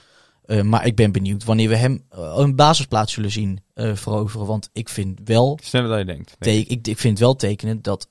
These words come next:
Speaker 1: ehm, eh, hij wordt gehaald als directe versterking voor die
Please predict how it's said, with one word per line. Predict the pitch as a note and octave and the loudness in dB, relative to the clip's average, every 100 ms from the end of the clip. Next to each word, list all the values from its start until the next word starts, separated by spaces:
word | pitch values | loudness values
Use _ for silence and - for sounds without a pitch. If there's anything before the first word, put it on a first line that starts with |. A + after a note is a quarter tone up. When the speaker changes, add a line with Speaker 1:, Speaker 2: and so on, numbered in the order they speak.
| _ | _
Speaker 1:
ehm, | G#2 G#2 G#2+ F#2 A2+ _ _ _ _ _ _ _ | -6 -4 -4 -8 -12 _ _ _ _ _ _ _
eh, | - | -16
hij | - A2+ B2 | -4 2 2
wordt | A2+ A2 - | 2 -2 -6
gehaald | - G#2 B2 G#2+ G#2+ - | -2 2 4 4 0 -10
als | - G2+ F2+ - - - _ _ | -6 -4 -4 -6 -10 -14 _ _
directe | G#2+ B2 B2 G#2+ - G2+ | -6 0 2 2 -2 -8
versterking | G#2+ A2 G#2 - D3+ | -6 -4 -4 -4 -8
voor | - B2+ A2 | -4 -2 0
die | G#2+ G2+ | 0 -4